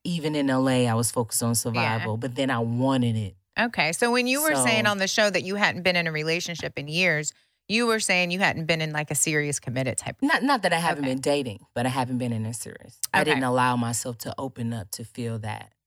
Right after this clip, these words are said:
Speaker 1: because I was on a journey.
Speaker 2: Okay.
Speaker 1: Yeah.
Speaker 2: So since the show has aired, which was on a huge platform,
Speaker 1: Yeah.
Speaker 2: how's your dating life?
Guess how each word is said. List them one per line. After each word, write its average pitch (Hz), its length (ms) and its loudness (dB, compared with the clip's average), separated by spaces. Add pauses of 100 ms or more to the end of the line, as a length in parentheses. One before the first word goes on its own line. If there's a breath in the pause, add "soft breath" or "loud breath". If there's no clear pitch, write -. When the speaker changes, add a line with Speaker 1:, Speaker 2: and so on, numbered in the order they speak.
(200)
Speaker 1:
because 143 520 0
I 120 200 -2
was 110 640 -6 (380)
on 117 120 -6
a 113 80 -2
journey. 104 540 -4
Speaker 2:
Okay. 214 380 -6
Speaker 1:
Yeah. - 140 -18 (320 soft breath)
Speaker 2:
So 240 420 0 (280)
since 370 360 4
the 302 140 0
show 226 240 2
has 220 280 2
aired, 165 440 2
which 170 180 -8
was 175 160 -2
on 160 180 2
a 156 60 0
huge 202 360 -4
platform, 151 720 -2 (120)
Speaker 1:
Yeah. 110 160 -4
Speaker 2:
how's 262 160 4
your 320 100 -2
dating 320 300 2
life? 170 260 2